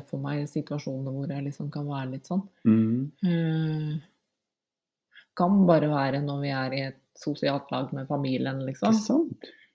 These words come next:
Speaker 1: Med mamma og pappa og, ja. Eh, og da kan det godt være at jeg kommer med noen morsomheter da. Og så ler alle, og så, det gjør meg jo godt at alle ler. Selvfølgelig. Samtidig som jeg liksom blir litt sånn,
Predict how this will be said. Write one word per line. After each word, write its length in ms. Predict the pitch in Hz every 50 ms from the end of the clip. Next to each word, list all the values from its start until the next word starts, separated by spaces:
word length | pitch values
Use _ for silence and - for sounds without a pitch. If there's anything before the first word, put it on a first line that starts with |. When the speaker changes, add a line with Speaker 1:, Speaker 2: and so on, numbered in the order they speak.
| _ -
Speaker 1:
Med 760 | 175 170 170 160 160 156 156 156 151 151 151 151 151 156 156 147 - _ _ -
mamma 380 | 165 160 160 160 156 143 139 139 139 139 143 143 139
og 80 | 135
pappa 300 | - 151 147 - 143 135 131 131
og, 240 | 135 135 139 143 139 135 -
ja. 120 | 156 180 196 196 - _ _ _ _ _ _ _ _ _ _ _ _ _ _ _ _ - -
Eh, 300 | 180 180 175 175 175 165
og 140 | - 170 156
da 140 | 170 180 185 185 185 185 185 185 180 180 180 175 175 175 170 160
kan 200 | - 202 208 202
det 120 | 196 180 170
godt 160 | 160 160 -
være 200 | - 147 135 131
at 120 | 131 - -
jeg 560 | 143 139 135 139 139 135 135 135 135 131 131 _ _ _ -
kommer 240 | - 151 143 135 139
med 80 | 139 139
noen 140 | 139 143 143
morsomheter 640 | 151 - - 143 135 131 131 127 - - 151 143 143
da. 100 | 151 156 - _ _ _ _ _ _ _ _ _ _ - _ - -
Og 80 | - 185
så 140 | 196 196 170
ler 160 | 147 143 139
alle, 240 | 135 131 131 127 131
og 80 | 143 147
så, 140 | - 143 143 143
det 140 | 143 160 156 151
gjør 140 | 135 127 127
meg 160 | 127 139 156
jo 120 | 175 185 160
godt 240 | 135 135 - - -
at 140 | 147 - 151
alle 200 | 139 135 139 139
ler. 280 | 139 160 202 240 247 214 - - _ _ _ _ _ _ _ _ _ _ _ _ _ _ _ _ _ _ -
Selvfølgelig. 540 | - - 156 165 151 139 143 170 202 240 247 - - _ _ _ -
Samtidig 500 | - - 170 147 - - 139 131 147 147
som 200 | 151 170 160 156 156
jeg 80 | 147
liksom 240 | 147 147 - 156 147
blir 140 | 147 151 147
litt 140 | 143 143 147
sånn, 220 | 151 143 143 143